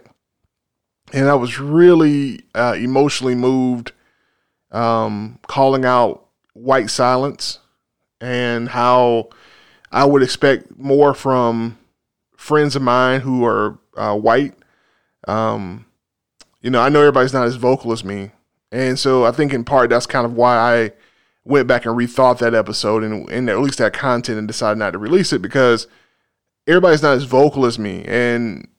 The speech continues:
maybe it's an unfair expectation that my white friends would speak up about racism, um, on their social media platforms.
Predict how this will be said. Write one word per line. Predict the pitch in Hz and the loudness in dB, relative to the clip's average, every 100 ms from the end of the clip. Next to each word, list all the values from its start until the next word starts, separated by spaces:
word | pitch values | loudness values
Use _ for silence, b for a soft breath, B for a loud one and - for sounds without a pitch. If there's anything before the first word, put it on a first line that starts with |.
| _ | _
maybe | 135 151 165 160 | -4 0 0 0
it's | 147 | 0
an | 135 | -2
unfair | 135 135 143 | -2 2 4
expectation | 123 - 123 95 - 135 - 143 135 | 4 0 -2 -2 -4 -2 -2 -2 -2
that | 123 120 101 | 2 2 2
my | 120 117 113 | 0 0 -2
white | 101 - - 107 123 117 | -6 -10 -10 -2 0 -2
friends | - 131 127 | -4 -2 -4
would | 120 117 110 | -4 -4 -4
speak | - 139 135 | -2 0 2
up | 143 | 0
about | 127 120 113 104 | 0 2 2 2
racism, | 123 135 135 131 147 156 _ _ _ _ _ _ _ _ | 0 0 0 0 -4 -10 _ _ _ _ _ _ _ _
um, | 120 113 107 | -4 -4 -2
on | 104 127 | -2 -2
their | 117 | -2
social | - 139 135 127 | 0 0 0 -2
media | 123 120 113 | -2 0 0
platforms. | 135 120 98 123 120 117 113 113 - | 2 2 0 -2 0 -2 -4 -10 -16